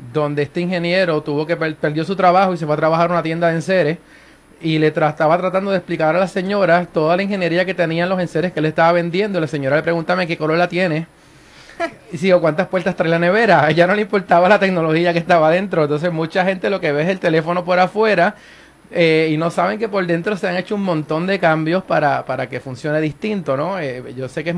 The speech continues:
es más rápido, es más finito, la batería debe durar más o menos, eh, quizás un poco más del, del que tiene ahora. Este, <clears throat> es más liviano. Lo que me gusta a nivel vis-, de, de videos, como estaba hablando hace rato de, de YouTube,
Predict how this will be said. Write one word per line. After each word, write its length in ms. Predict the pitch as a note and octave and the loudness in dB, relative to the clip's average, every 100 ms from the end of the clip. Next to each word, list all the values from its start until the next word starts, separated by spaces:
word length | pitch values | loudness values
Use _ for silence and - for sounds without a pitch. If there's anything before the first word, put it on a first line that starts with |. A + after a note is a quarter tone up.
| E3+ | -4
es 100 | D#3 | -2
más 180 | E3+ D3 | -2 2
rápido, 540 | D#3+ F#3+ D#3 C#3+ C#3+ | 2 2 0 0 0
es 80 | D3+ | 0
más 180 | D3+ D3 | -4 -4
finito, 560 | D3 F3 F3 D3+ D#3 | -6 -6 -4 -2 -2
la 100 | D3+ | -2
batería 440 | B2 B2 B2 C#3 D3 | -4 -6 -6 -4 -2
debe 160 | D3 | -2
durar 260 | D3 C#3+ D3+ | -4 -4 -4
más 160 | D3+ D3+ | -2 -2
o 80 | |
menos, 280 | D3 D3 D3 - - - - - | -2 -2 -4 -8 -20 -20 -20 -10
eh, 500 | C#3+ D3 C#3 B2+ A#2 G#2+ | -2 0 0 -4 -6 -8
quizás 240 | C#3+ D#3+ | -6 -4
un 120 | E3 E3 | -4 -2
poco 200 | E3+ D3+ | -2 -2
más 160 | D#3 | -2
del, 180 | E3 C#3+ | -2 -4
del 140 | C3+ | -6
que 140 | C3 C3+ | -6 -6
tiene 220 | C#3+ D3+ | -4 -2
ahora. 420 | D3+ G3 D#3 C#3+ - - - - _ - | -2 0 -2 -4 -8 -20 -20 -20 _ -6
Este, 720 | C#3+ C3+ D#3 C3+ B2 A#2 - | -6 -4 -2 -2 -4 -8 -6
<clears throat> 520 | F3+ G3+ F#3+ F3+ F3 | -2 -2 0 -2 -2
es 100 | B2+ | -2
más 160 | D#3+ D#3 | -2 -2
liviano. 600 | D#3 E3 F#3+ E3 D#3 C3+ D#3 C#3 | 0 2 2 0 -2 -6 -8 -4
Lo 120 | D#3+ | -2
que 100 | D#3 | -2
me 100 | D#3 | -2
gusta 260 | D#3+ F3 G3+ | -2 0 0
a 40 | |
nivel 260 | F#3+ F3 E3+ | 2 0 0
vis-, 360 | E3+ E3 D3+ | -4 -6 -4
de, 200 | D3+ C#3+ | -2 0
de 120 | C#3 | -2
videos, 360 | C#3 D3 F3 E3 | -2 2 2 2
como 220 | D3 C3 | -2 -6
estaba 220 | B2 C3+ | -2 0
hablando 260 | C#3 D3+ D#3+ | 0 0 -2
hace 160 | D#3 D3+ | -4 0
rato 260 | D#3 D#3 | 0 0
de, 180 | D3+ C3+ | -2 -2
de 120 | C3+ | -2
YouTube, 320 | C#3+ D3 F#3+ | -2 -2 -4